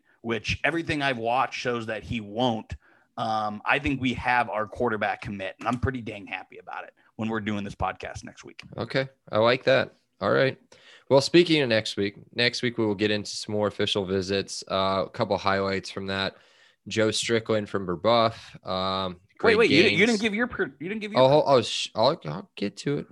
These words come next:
Speaker 2: I'm sorry.
Speaker 1: All right, all right,
Speaker 2: Greg
Speaker 1: all right.
Speaker 2: Gaines from, uh, now, now I'm not even excited about next week.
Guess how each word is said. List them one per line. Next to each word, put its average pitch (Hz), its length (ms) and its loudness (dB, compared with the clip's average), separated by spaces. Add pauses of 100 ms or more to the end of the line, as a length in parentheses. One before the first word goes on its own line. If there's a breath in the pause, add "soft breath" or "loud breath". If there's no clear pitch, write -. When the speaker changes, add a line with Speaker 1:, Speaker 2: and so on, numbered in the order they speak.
Speaker 2:
I'm 120 140 -10
sorry. 95 380 -2
Speaker 1:
All 95 80 -6
right, 156 280 -10
all 143 60 -8
right, 135 180 -12 (120)
Speaker 2:
Greg - 20 -14
Speaker 1:
all 87 40 -10
right. 101 180 -4
Speaker 2:
Gaines 95 540 -4
from, 95 320 -4
uh, 98 260 -6 (120)
now, 95 460 -2
now 104 220 0
I'm 104 60 0
not 98 160 2
even 95 120 -4
excited 90 400 0
about 71 200 -4
next 69 260 -10
week. - 240 -14